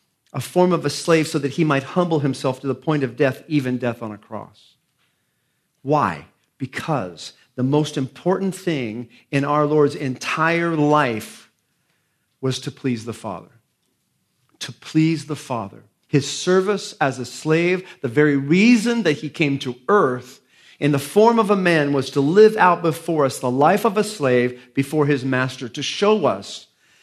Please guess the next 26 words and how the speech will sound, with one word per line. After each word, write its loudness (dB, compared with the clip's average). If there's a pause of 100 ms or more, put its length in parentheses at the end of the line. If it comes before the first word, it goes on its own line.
(400)
what 4
it 4
is 4
to -6
do 2
his -2
master's -4
will. -14 (1500)
Jesus 2
said 0
in 0
John 0
eight, -4 (520)
"I 4
always 4
do 2
what 0
is -6
pleasing -2
to -6
him," -6 (200)
he -16
said -8
of -18
the -14
Father. -12